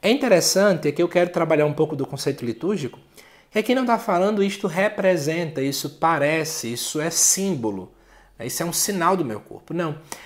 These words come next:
É interessante que essa expressão que a igreja nos traz durante dois mil anos de história. "Isto é o meu corpo."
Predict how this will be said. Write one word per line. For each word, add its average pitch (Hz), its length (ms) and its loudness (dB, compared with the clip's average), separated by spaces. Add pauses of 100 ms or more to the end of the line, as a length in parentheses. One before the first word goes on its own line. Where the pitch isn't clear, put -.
(140)
É 185 80 0
interessante 220 640 2
que 208 100 -2
essa 208 240 2
expressão 196 500 -2
que 190 80 0
a 190 60 4
igreja 175 560 0 (160)
nos 196 200 -2
traz 170 260 2
durante 170 240 0
dois 165 180 2
mil 170 160 -4
anos 165 200 -2
de 175 80 -4
história. 120 440 -6 (380)
"Isto - 420 -4 (380)
é 160 340 -2 (320)
o 123 60 -14
meu 101 180 -6
corpo." - 440 -16